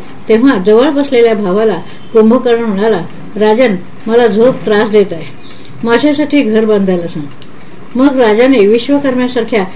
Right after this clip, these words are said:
शिल्पीना कामाला लावले आणि त्याने एक योजन, एक योजन रुंद आणि दोन योजन लांब असे चकचकीत, बघण्यासारखे कसलीही गैरसोय नसलेले गृह ब-, कुंभकर्णाकरता केले.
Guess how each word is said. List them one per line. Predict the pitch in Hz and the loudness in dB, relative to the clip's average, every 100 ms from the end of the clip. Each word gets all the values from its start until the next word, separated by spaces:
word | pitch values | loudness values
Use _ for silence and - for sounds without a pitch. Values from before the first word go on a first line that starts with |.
| - - - | -12 -8 0
शिल्पीना | 254 247 285 220 160 - - | 0 2 -2 -2 -6 -10 -6
कामाला | 220 214 247 254 | 0 2 2 2
लावले | 233 208 214 | 2 2 2
आणि | 202 | 0
त्याने | 202 214 220 | 0 0 2
एक | 214 | 0
योजन, | 220 196 202 247 240 - - | 4 4 6 4 2 0 2
एक | 247 262 | 2 4
योजन | 262 226 220 214 | 4 6 6 2
रुंद | 214 269 277 208 - - - - | 2 2 4 2 0 -12 -12 -4
आणि | 214 | -2
दोन | 214 214 262 277 | 2 4 6 6
योजन | 262 220 208 | 6 4 4
लांब | 202 196 247 247 | 2 0 0 0
असे | 202 208 | 0 -2
चकचकीत, | 185 208 - 214 214 247 196 | 0 -2 0 -4 -2 0 2
बघण्यासारखे | 185 185 196 220 226 208 226 180 - - - | 2 0 0 -2 -4 -2 -2 -2 -6 -14 -2
कसलीही | 220 - 233 247 | 0 2 2 2
गैरसोय | 240 220 202 196 226 | 4 4 4 2 0
नसलेले | 220 196 - 220 226 208 180 - - - | 2 -2 0 0 2 0 -2 -10 -14 -2
गृह | 208 226 294 | 4 4 4
ब-, | 247 208 - | 2 -2 -2
कुंभकर्णाकरता | 214 214 277 269 220 196 190 196 | -2 0 0 0 0 -2 -4 -4
केले. | 196 180 156 | -4 -4 -4